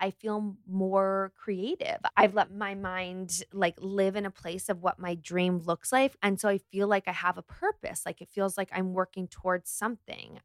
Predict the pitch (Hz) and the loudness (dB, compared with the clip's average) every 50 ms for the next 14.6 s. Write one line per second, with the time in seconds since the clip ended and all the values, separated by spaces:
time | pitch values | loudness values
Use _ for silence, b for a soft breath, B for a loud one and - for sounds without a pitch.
0 | _ - 240 233 240 233 - 226 240 254 - 302 277 - - 262 247 - 262 - | _ 6 8 8 8 6 6 6 6 4 4 0 -4 -2 -4 -4 -4 -4 -4 -4
1 | 262 247 233 220 214 214 214 - - 233 208 - - 196 196 196 196 202 190 196 | -4 -2 -2 -2 -2 -2 -4 -4 -6 -8 -8 -6 -4 -2 0 0 0 0 -2 -4
2 | 190 180 - 170 160 175 175 220 269 - _ - - 65 - - - - - - | -4 -6 -8 -6 -4 0 2 2 0 0 _ -10 -14 -14 -14 -14 -14 -14 -14 -8
3 | - 190 190 185 180 170 175 190 208 208 196 - - 180 185 185 185 180 - - | -2 0 0 2 4 4 4 4 2 0 -2 -2 -4 -4 -2 -2 -2 -2 -4 -4
4 | 190 170 - - - 180 160 - - 185 185 185 185 180 185 180 175 180 180 175 | -6 -6 -6 -6 -8 -8 -8 -8 -6 -4 -2 -2 -2 -4 -4 -6 -6 -8 -8 -6
5 | 180 180 180 - - 175 180 - - 175 170 175 - - 175 175 175 175 180 190 | -6 -8 -8 -6 -4 -4 -4 -4 -4 -6 -6 -4 -2 -2 -2 0 -2 -2 -6 -2
6 | - 170 175 170 175 - - - - 226 220 - - 95 - - - B B B | 0 2 2 2 2 -2 -8 -6 -4 -2 0 2 2 2 2 0 -4 B B B
7 | B B B B - 202 196 - - 214 208 196 196 202 202 196 196 - - 190 | B B B B 4 4 4 4 2 2 2 2 4 4 2 2 0 -2 -4 -2
8 | 202 196 190 190 190 190 185 - _ - 185 - - - - - - - 196 196 | -2 0 0 -2 -2 -4 -8 -10 _ -12 -12 -12 -10 -10 -12 -12 -10 -8 -6 -4
9 | 196 196 196 196 190 185 185 185 185 180 175 185 185 196 196 190 - _ _ - | -4 -4 -4 -4 -4 -6 -6 -8 -8 -8 -8 -8 -8 -10 -10 -12 -14 _ _ -2
10 | 214 226 240 254 - - - - - - - 190 190 180 - 190 190 180 185 175 | 0 2 2 0 -2 -6 -10 -10 -12 -6 -2 -2 -2 0 0 0 0 0 0 -4
11 | - - - - - 175 175 170 - 226 226 214 - 226 220 220 220 220 220 220 | -6 -8 -8 -6 -4 -4 -4 -4 -2 -2 -2 2 2 2 2 4 2 0 0 0
12 | - 226 226 226 226 233 233 240 240 233 202 196 - - 175 - - - - - | 0 0 0 0 0 0 0 0 0 -2 -4 -6 -8 -8 -8 -8 -6 -4 -4 -4
13 | - - 214 208 - - 196 196 185 180 - - - 180 175 - - 180 175 - | -4 -4 -6 -4 -2 -2 -2 0 -2 -2 -4 -2 -2 -2 -2 -2 -4 -10 -12 -12
14 | 165 B B B B B B - 202 202 202 | -12 B B B B B B 6 6 6 6